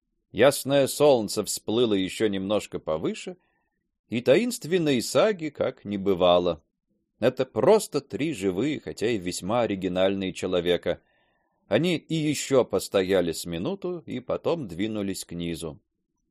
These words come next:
Опустясь шагов десять, они снова остановились, и тот, который был из них выше других и стоял впереди,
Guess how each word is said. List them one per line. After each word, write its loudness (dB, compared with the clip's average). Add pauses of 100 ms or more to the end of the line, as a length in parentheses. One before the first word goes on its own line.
Опустясь 0
шагов -2
десять, -2 (400)
они -2
снова 0
остановились, -4
и -6
тот, -4
который -2
был 0
из -2
них -6
выше -4
других -6
и -6
стоял -2
впереди, -4